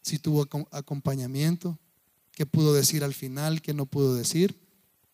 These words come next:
si fue sanado, qué, cuál fue su declaración al respecto, qué hizo después de, de que fue sanado. En fin,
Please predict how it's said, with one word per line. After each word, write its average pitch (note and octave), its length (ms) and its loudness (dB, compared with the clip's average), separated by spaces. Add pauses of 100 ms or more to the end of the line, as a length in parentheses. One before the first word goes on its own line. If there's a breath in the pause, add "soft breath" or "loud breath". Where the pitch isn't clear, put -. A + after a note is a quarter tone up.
(1080)
si - 100 -8
fue D#3 180 0
sanado, D#3+ 640 2 (400 soft breath)
qué, D3 380 0 (240)
cuál D3 220 -2
fue D3+ 200 0
su D3 220 4
declaración C#3 720 -2
al C#3 80 -4
respecto, D#3 720 -6 (920)
qué D#3+ 160 4
hizo E3+ 460 8
después C#3 340 0
de, C#3 340 -2 (560)
de - 100 -20
que - 120 -14
fue C#3+ 180 -6
sanado. C#3 380 -6 (560)
En C3+ 100 -12
fin, F#3+ 320 -2